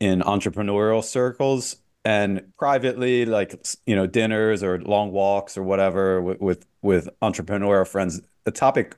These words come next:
pretty commonly comes up. It's like, "What's your number? Like, what, you know, where do you wanna get to for retirement, or where do you wanna get to for, for financial freedom?" We've been talking a lot about four percent rule. Like, we haven't done an actual dedicated episode on four percent rule, but we're always talking about financial freedom and how much money you need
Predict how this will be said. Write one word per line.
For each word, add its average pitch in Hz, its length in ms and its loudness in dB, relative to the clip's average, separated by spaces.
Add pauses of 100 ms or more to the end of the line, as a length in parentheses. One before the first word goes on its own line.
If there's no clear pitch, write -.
(120)
pretty 143 220 0
commonly 101 440 0
comes 87 280 -2
up. 90 200 2
It's - 100 -8
like, 90 220 0
"What's 117 160 0
your 113 80 0
number? 92 400 2
Like, 85 160 0
what, 92 340 0
you 101 100 -2
know, 90 60 0
where 95 180 0
do 104 60 0
you 107 80 2
wanna 98 160 0
get 90 200 0
to 90 300 0 (300)
for 95 180 4
retirement, 87 640 0
or 82 200 0
where 95 140 0
do - 20 2
you 92 80 0
wanna 92 160 2
get 85 160 0
to 90 140 -2
for, 87 340 0
for 92 180 -2
financial 90 460 -2
freedom?" 82 560 -2
We've 120 240 0
been 135 100 -2
talking 113 340 0
a 98 80 -2
lot 95 220 2
about 87 540 0 (100)
four 113 140 2
percent 120 360 -4
rule. 117 240 0
Like, 104 200 -4
we 143 40 2
haven't 180 200 0
done 135 160 4
an 107 100 -2
actual 101 380 0
dedicated 92 500 0
episode 110 360 0
on 110 100 -2
four 120 180 0
percent 117 320 -4
rule, 120 120 4
but 104 140 -4
we're 107 160 0
always 127 200 0
talking 95 260 -2
about 87 240 2
financial 90 360 0
freedom 87 320 0
and 80 60 -4
how 87 60 2
much 85 200 -2
money 90 180 2
you 85 80 2
need 85 340 2